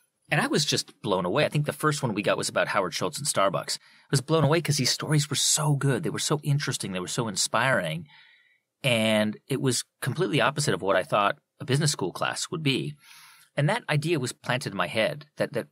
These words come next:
we could actually, that I could actually do something like this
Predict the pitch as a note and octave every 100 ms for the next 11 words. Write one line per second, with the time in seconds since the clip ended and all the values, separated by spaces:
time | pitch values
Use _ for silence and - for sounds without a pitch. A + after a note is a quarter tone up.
0 | _ - A#2+ G#3+ F3 - C3 D3 - A2
1 | A#2+ - C#3 F#3 - C3 A#2+ - F#2+ A#2+
2 | A2 F#2+ G2 F#2 F2 E2 D#2+ E2+ E2 -
3 | -